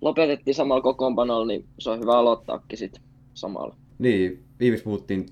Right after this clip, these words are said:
Speaker 2: Tepsistä ja tänään puhutaan pääosin N H L:stä. On tää ihan
Speaker 1: Joo.
Speaker 2: helvetin hienoa, että jääkiekko on takaisin.
Speaker 1: On, on. Siis, siis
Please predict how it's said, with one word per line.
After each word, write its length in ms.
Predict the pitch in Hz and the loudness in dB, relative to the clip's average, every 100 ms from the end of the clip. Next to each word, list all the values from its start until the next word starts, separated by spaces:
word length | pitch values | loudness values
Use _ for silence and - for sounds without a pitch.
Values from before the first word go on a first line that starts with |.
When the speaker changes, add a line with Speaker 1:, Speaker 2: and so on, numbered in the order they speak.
| - | -2
Speaker 2:
Tepsistä 420 | 123 - 110 - | -2 -2 -8 -6
ja 60 | 117 | -4
tänään 240 | 101 95 | -2 -4
puhutaan 520 | 90 92 90 87 80 78 - - _ - - - - - | -6 -6 -4 -4 -6 -12 -20 -20 _ -20 -20 -20 -20 -4
pääosin 380 | 113 107 101 98 | 0 0 0 0
N 220 | 104 98 | 0 -2
H 60 | 87 | -2
L:stä. 600 | 82 80 78 76 - - - - - - - - - - - - - - - - | -4 -4 -6 -10 -14 -18 -18 -20 -20 -20 -20 -20 -20 -20 -20 -20 -20 -20 -20 -10
On 200 | - 123 | 0 4
tää 140 | 120 | 4
ihan 320 | 110 107 104 156 | 4 2 4 6
Speaker 1:
Joo. 80 | |
Speaker 2:
helvetin 220 | 135 95 85 | 6 2 -2
hienoa, 300 | 87 78 82 | -4 -6 -8
että 180 | - | -6
jääkiekko 340 | 98 90 80 80 | -6 -6 -8 -10
on 60 | |
takaisin. 420 | 78 78 78 71 - - - - - - - _ - _ | -10 -10 -12 -14 -18 -20 -20 -20 -20 -20 -20 _ -20 _
Speaker 1:
On, 360 | 107 110 123 113 | -4 -2 -2 -4
on. 200 | 104 104 - _ - | -6 -8 -16 _ -12
Siis, 400 | 98 104 - - - - - - - | -8 -8 -10 -20 -20 -20 -20 -20 -10
siis 400 | - 113 - | -2 -2 -2